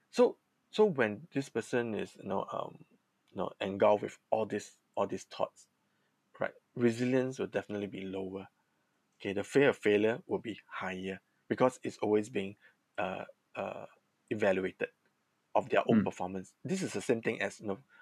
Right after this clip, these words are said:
Speaker 1: as a performance anxiety.
Speaker 2: Okay.
Speaker 1: Okay, and performance anxiety is also part of, uh, social anxiety,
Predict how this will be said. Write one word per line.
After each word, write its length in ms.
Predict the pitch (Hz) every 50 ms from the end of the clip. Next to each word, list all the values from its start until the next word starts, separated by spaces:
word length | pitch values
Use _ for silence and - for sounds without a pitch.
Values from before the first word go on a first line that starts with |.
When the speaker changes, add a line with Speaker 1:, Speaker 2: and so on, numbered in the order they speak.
| _ _ -
Speaker 1:
as 180 | 104 98 - -
a 60 | 101
performance 420 | - 107 - 101 98 104 101 -
anxiety. 600 | 98 98 95 - - - 101 - _ - 95 - _ _ _ _ _ _ _ _ _ _ _ _ _ _ _ _ _ _ _
Speaker 2:
Okay. 280 | 104 107 - - 98 98 - _ _ _ _ _ _ _
Speaker 1:
Okay, 300 | - 98 - 131 180 190 - _ _
and 280 | - 131 123 127 131 123 - _ _
performance 380 | 139 135 - 165 175 214 226 -
anxiety 380 | 120 110 110 110 110 - 131
is 100 | 107 -
also 200 | - - - - -
part 320 | - - - 135 120 - - _ _ _ _ _
of, 340 | 104 95 95 95 95 - - _ _
uh, 300 | 101 104 95 95 95 95
social 320 | - - 104 98 - - -
anxiety, 560 | 104 95 - - - 104 - _ 104 -